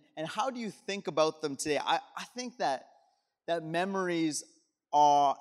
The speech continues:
they, they carry fascinating glimpses into, like, the priorities that we have in our present day. Like, the, the way that we live in our present is always having a, our past always has an impact upon it.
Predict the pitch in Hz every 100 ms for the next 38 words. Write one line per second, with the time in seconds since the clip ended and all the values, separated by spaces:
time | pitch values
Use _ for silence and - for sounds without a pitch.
0 | - 185 185 - 220 214 214 - - 170
1 | - 196 175 175 165 160 147 120 147 170
2 | - 147 143 139 - _ _ 151 160 139
3 | 131 139 - 151 147 156 160 160 156 135
4 | 143 151 143 147 139 131 - 147 139 170
5 | 185 165 139 131 117 _ _ _ 156 143
6 | 160 175 170 156 151 143 160 170 160 147
7 | 135 - - 156 147 160 147 - 147 156
8 | 156 151 143 - - _ _ _ - 147
9 | 151 147 139 131 - - - 143 156 135
10 | 147 143 143 139 131 123 135 139 117 117
11 | 104 - - -